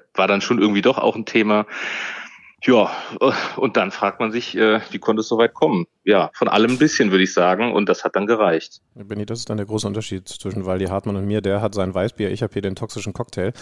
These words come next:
Speaker 2: um die D F B, ähm, ja, man kann schon sagen, Blamage zu analysieren. Du sprichst unter anderem diese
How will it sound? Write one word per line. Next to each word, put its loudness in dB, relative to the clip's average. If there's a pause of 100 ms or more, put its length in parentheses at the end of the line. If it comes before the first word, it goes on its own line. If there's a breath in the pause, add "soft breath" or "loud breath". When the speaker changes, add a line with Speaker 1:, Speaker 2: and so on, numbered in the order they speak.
(420 loud breath)
Speaker 2:
um 4
die -4
D 2
F -2
B, 2 (160)
ähm, 2 (220)
ja, 4
man 2
kann 2
schon 4
sagen, 2
Blamage 4
zu -2
analysieren. 2
Du 2
sprichst -2
unter 0
anderem 0
diese 4